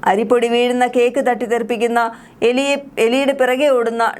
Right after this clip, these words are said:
ഡബിൾ മീനിങ് കോമഡികൾ, പിന്നെ ഒരു പട്ടിയും സിനിമയിൽ ഉടനീളം ഉണ്ടാക്കുക, അങ്ങനെ ഒരു പാറ്റേണിലാണ് സഞ്ചാരം. ഇപ്പോഴും താൻ ഫീൽഡിലുണ്ടെന്ന് കാണിക്കാൻ ദിലീപ് എന്ന നടൻ ചെയ്യുന്ന കോപ്രായങ്ങൾ അസഹനീയമാണ്.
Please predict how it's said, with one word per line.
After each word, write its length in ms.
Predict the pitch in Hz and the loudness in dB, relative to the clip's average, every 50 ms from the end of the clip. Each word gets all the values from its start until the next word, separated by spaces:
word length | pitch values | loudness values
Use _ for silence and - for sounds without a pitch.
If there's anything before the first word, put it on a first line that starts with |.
| 202 185 | -2 -2
ഡബിൾ 240 | 214 214 214 220 254 | 0 0 0 -2 -2
മീനിങ് 380 | 247 262 269 269 262 269 269 - | -2 0 0 0 0 0 0 0
കോമഡികൾ, 420 | 240 233 220 226 226 233 226 233 | 0 0 0 2 0 0 0 0
പിന്നെ 360 | 233 233 226 214 220 220 214 - | -2 -2 -4 -4 -4 -4 -4 -2
ഒരു 180 | 214 214 208 202 202 | 0 0 0 0 0
പട്ടിയും 500 | 208 202 190 190 - 208 202 202 202 - - | -2 -2 -2 -2 -2 -2 -2 -2 -4 -8 -12
സിനിമയിൽ 600 | - - 214 196 202 208 208 202 202 - 202 - - | -6 -2 -2 0 2 2 2 0 -2 -4 -6 -10 -4
ഉടനീളം 460 | - 190 190 196 208 214 220 220 214 214 | -2 0 0 0 0 0 2 0 0 0
ഉണ്ടാക്കുക, 600 | - 190 190 185 190 185 185 185 170 175 165 - - | -2 -4 -2 0 0 0 -2 -2 0 0 0 0 0
അങ്ങനെ 320 | 160 185 202 208 214 208 - | -4 -4 -2 -2 -2 -2 0
ഒരു 180 | 196 208 208 | 2 0 0
പാറ്റേണിലാണ് 840 | 196 208 214 202 208 214 202 254 254 254 247 233 202 180 180 170 - | 0 0 0 0 0 0 0 0 0 0 0 0 0 -2 -2 -4 -8
സഞ്ചാരം. 680 | - - 196 175 170 170 - 170 - - - - - - - - - - - - - - - - - - - - - - | -6 -2 -2 -2 -2 -2 -2 -2 -2 -2 -6 -14 -20 -20 -20 -20 -20 -20 -20 -20 -20 -20 -20 -20 -20 -20 -20 -14 -6 -2
ഇപ്പോഴും 480 | 262 262 254 302 320 320 320 320 320 - - - - 262 | -2 0 2 2 2 2 2 0 0 0 -4 -4 -2 -2
താൻ 200 | 247 254 254 247 | 0 0 -4 -2
ഫീൽഡിലുണ്ടെന്ന് 720 | 254 269 269 277 294 311 320 277 277 262 254 247 247 240 | 0 0 2 2 2 2 2 2 0 0 0 0 0 0
കാണിക്കാൻ 560 | 233 233 220 220 214 208 226 220 214 - 214 | 0 0 0 0 -2 -2 -2 -2 -2 -2 -4
ദിലീപ് 340 | 214 226 226 254 285 254 262 | -4 -2 -2 -2 0 0 0
എന്ന 140 | 240 226 220 | 0 0 0
നടൻ 300 | 214 208 196 208 208 214 | 0 2 0 0 -2 -2
ചെയ്യുന്ന 380 | 214 226 208 202 196 196 196 | -2 -2 -2 0 0 -2 -2
കോപ്രായങ്ങൾ 720 | 180 190 - 208 208 208 233 240 233 214 208 196 196 185 - - | -2 0 0 0 0 0 2 0 2 2 0 0 -2 -4 -2 -2
അസഹനീയമാണ്. 800 | - 175 - 220 214 247 233 247 254 240 208 156 151 - 196 | -4 -2 -2 -2 0 0 2 2 2 0 0 -2 -4 -8 -10